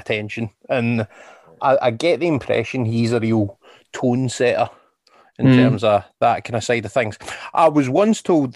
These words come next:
Speaker 1: that the nicest footballer, that, like, Stuart Webber said to me, the nicest footballer he'd ever met was Jordan Rhodes.
Speaker 2: Yeah, I, he seems like, he seems like one of those who just wouldn't say boo to a goose as well, just like a, like a, just a nice chap.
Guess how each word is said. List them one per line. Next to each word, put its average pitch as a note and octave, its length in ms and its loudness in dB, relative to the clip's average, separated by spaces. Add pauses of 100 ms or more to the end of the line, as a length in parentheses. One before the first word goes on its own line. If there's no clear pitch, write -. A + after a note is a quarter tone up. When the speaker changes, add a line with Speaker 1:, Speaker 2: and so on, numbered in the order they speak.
Speaker 1:
that A#2+ 180 -2
the B2 80 -2
nicest C3+ 500 -2
footballer, B2 760 0
that, C3+ 120 0
like, G#2+ 260 -4
Stuart D3+ 320 -2
Webber B2 280 2
said A2+ 260 -6
to - 100 -12
me, A2+ 60 -2
the A2 60 0
nicest A#2+ 260 -6
footballer A2 380 -2
he'd G#2 140 -4
ever G#2+ 180 -2
met A2+ 360 -2 (400)
was A2+ 160 -2
Jordan A#2+ 500 -2
Rhodes. C#3 480 -4 (600)
Speaker 2:
Yeah, A#2+ 580 4
I, B2 180 -2 (100)
he B2 360 0
seems A2+ 420 0
like, A2+ 460 0
he C#3 100 2
seems D#3+ 340 4
like D3 180 4
one C#3 140 2
of C3+ 80 2
those B2+ 380 2
who B2+ 160 2
just A#2+ 240 -6 (160)
wouldn't A#2+ 340 2
say A#2+ 200 0
boo A#2 220 0
to A2+ 160 -6
a A2+ 40 0
goose A#2 380 0
as - 120 -12
well, A#2+ 160 0
just - 220 -2
like A#2 240 -2
a, A#2 320 2
like A2+ 300 0
a, - 40 2
just - 240 -2
a A2 40 2
nice A#2 480 2
chap. - 440 -2